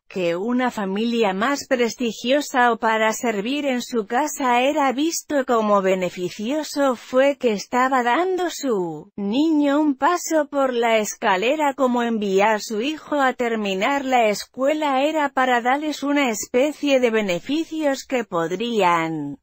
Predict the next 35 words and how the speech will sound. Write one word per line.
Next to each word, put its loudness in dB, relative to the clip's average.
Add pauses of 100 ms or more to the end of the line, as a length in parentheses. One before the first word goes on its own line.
ayudar 0
a -2
su -4
posterior 0
carrera 2
y 0
naves 0
de 0
barrio 0
eran 2
una 2
manera 0
más 0
formal 0
de 2
esta -2
manera 2
él, 0
la 2
custodia 0
de 2
un 0
niño 4
se -2
puede -2
comprar 0
por -2
ello 2
o 0
se -4
le 0
puede -2
otorgar 0
y -2
en -4